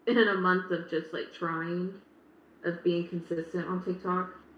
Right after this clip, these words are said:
maybe two months. And then, uh, but then, like,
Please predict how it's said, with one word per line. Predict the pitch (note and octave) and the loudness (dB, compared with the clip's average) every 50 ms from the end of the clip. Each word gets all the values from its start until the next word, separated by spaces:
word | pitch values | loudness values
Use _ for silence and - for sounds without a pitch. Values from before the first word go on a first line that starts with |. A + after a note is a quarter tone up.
| - - - - - - - | -20 -20 -20 -20 -20 -18 -6
maybe | - F3+ F3 E3+ F3+ F3 F3 F3 - | -2 -2 2 4 4 4 4 2 -2
two | - F3 | -4 -2
months. | F3 F3 F3 F3+ F#3 F#3 - - - - - - | -2 -2 -2 -2 -4 -6 -10 -14 -20 -20 -12 -8
And | F#3 F#3 F#3 F#3 | -4 -2 0 0
then, | F3+ F3+ F3+ F3+ F3+ F3 | 2 2 0 0 0 -2
uh, | - - F3 E3+ E3 D3 A2+ G2+ - - | -2 -2 -2 -2 -2 -4 -6 -8 -6 -4
but | - F#3 F#3 | -2 -2 0
then, | G3 F#3 F3+ F3+ F3 | 0 2 2 2 2
like, | E3+ D3+ B2 B2 - | 0 -2 -4 -6 -6